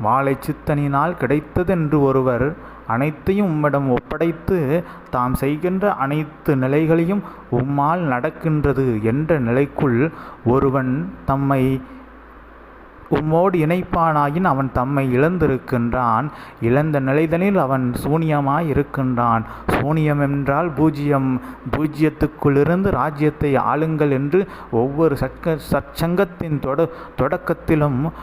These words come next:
உரைக்கின்ற சித்தனே, மிக எளிமையாக இனி ஒவ்வொரு சீடர்களும் அந்நிலைதனை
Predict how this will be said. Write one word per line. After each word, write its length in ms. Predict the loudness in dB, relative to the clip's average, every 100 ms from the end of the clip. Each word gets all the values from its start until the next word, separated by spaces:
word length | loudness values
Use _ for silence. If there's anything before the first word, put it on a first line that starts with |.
| -6 -4
உரைக்கின்ற 640 | -2 -2 -2 -2 0 0
சித்தனே, 520 | -2 -6 -2 0 2 0 -2 -6 -20 -20 -6 -2
மிக 260 | 0 2 0 2
எளிமையாக 760 | 2 2 2 2 2 2 0 0
இனி 220 | 2 2 0 -2 -10 -2
ஒவ்வொரு 460 | 0 0 -2 0 0
சீடர்களும் 720 | 2 2 4 4 2 2 0
அந்நிலைதனை 720 | 0 2 2 4 2 2